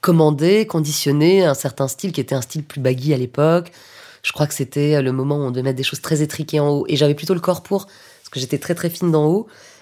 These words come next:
Et en même temps, euh, j'avais des hanches et je voulais les cacher, je voulais les dissimuler. Donc, euh, je mettais des, des baggy taille basse et des trucs, je m'habillais comme tout le monde. Moi, j'ai connu le début, <laughs> j'aime bien. Donc, cent cinquante-deux ans,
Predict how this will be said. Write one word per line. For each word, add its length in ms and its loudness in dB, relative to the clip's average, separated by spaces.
Et 200 6
en 60 6
même 180 0
temps, 260 2
euh, 60 2
j'avais 220 -4
des 120 2
hanches 400 2
et 40 -6
je 40 -10
voulais 160 -4
les 100 -2
cacher, 380 -2
je 60 -6
voulais 140 -2
les 100 -4
dissimuler. 640 -2
Donc, 220 -2
euh, 100 4
je 120 -4
mettais 240 0
des, 120 -2
des 300 -6
baggy 420 -2
taille 200 -2
basse 400 0
et 40 -8
des 100 -6
trucs, 200 -12
je 100 -8
m'habillais 220 -2
comme 160 -4
tout 100 -6
le 80 2
monde. 140 0
Moi, 100 4
j'ai 120 2
connu 240 0
le 120 0
début, 260 0
<laughs> 120 -20
j'aime 120 -12
bien. 100 -16
Donc, 200 -4
cent 180 -2
cinquante-deux 520 -2
ans, 140 0